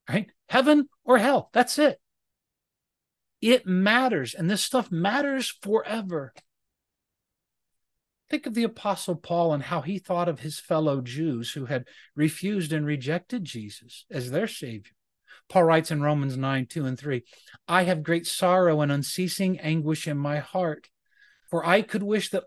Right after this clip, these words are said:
I myself were cursed and cut off from Christ for the sake of my people."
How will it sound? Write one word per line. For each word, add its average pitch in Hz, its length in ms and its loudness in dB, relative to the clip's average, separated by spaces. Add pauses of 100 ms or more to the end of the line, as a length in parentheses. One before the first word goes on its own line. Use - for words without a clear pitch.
I 202 240 4
myself 226 680 2
were 156 140 0
cursed - 420 -4
and 151 220 -2
cut 185 240 2
off 160 260 2
from 135 220 -6
Christ 135 500 -8 (200)
for 139 120 -8
the 123 120 -4
sake 123 360 -6
of 117 120 -10
my 110 260 -10
people." - 420 -20